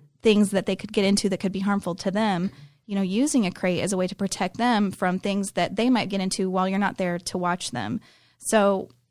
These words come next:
you know, we, we do recommend making it more of a home rather than, uh, at, at the point it's no longer a training tool, make it into a little sanctuary for your dog. And that's where our quiet time beds come into play. We've got,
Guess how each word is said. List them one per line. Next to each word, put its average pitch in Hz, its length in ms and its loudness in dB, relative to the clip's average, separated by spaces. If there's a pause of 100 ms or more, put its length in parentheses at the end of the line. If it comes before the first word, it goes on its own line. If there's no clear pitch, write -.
(120)
you 202 120 -10
know, 190 60 -4
we, 240 180 0
we 240 180 -2
do 247 180 0
recommend 185 600 -2
making 202 260 -2
it 180 100 -2
more 196 220 0
of 185 140 -2
a 180 80 0
home 190 520 -2
rather 180 280 -4
than, 175 400 -4 (180)
uh, 170 220 -6 (100)
at, 202 180 2
at 214 140 0
the 202 80 0
point 269 280 2
it's 214 200 -2
no 208 180 6
longer 196 280 2
a 170 80 0
training 190 340 -2
tool, 269 340 0 (340)
make 208 200 -2
it 196 80 0
into 185 460 0
a - 40 -2
little 185 180 -2
sanctuary 170 500 -4
for 175 160 -6
your 175 100 -4
dog. - 260 -4 (280)
And 247 100 4
that's 269 160 2
where 254 140 2
our 214 100 0
quiet 208 300 0
time 185 200 -2
beds 185 260 -2
come 175 160 -4
into 170 140 -4
play. 165 220 -6
We've 185 200 -4
got, 180 280 -4